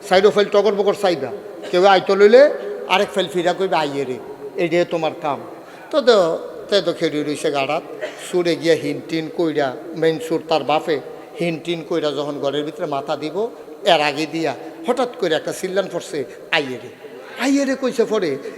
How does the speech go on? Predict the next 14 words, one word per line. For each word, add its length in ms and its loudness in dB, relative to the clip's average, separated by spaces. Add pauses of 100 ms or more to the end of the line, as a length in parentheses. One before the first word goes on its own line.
(100)
এই 200 8
কথা 200 2
যখন 280 -2
কইছে, 220 0
"আইয়ে 340 2
রে", 180 0 (340)
তখন 240 2
হেবারে 340 0
উঠতে 220 -2
দিছে 260 -6
দৌড়। 240 0 (320)
কথা 220 2
হইছে 280 4
দুজনে, 580 -2